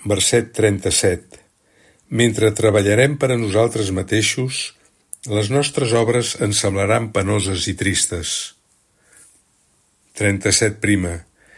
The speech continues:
Des que treballarem per a Déu, les nostres obres ens semblaran lleugeres i joioses.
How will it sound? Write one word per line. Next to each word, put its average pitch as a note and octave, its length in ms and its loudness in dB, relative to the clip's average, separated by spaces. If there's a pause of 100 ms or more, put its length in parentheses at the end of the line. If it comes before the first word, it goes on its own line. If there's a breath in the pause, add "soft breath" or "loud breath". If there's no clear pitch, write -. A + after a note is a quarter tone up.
(400 soft breath)
Des A#2 320 0
que G#2+ 160 -2
treballarem G2+ 640 2
per G2+ 160 2
a - 40 4
Déu, A2+ 340 2 (500 soft breath)
les G2+ 240 -2
nostres B2 480 0
obres G2+ 540 0 (100)
ens A2+ 160 2
semblaran A2 480 2
lleugeres C3 800 2
i A#2 160 2
joioses. G2 920 -2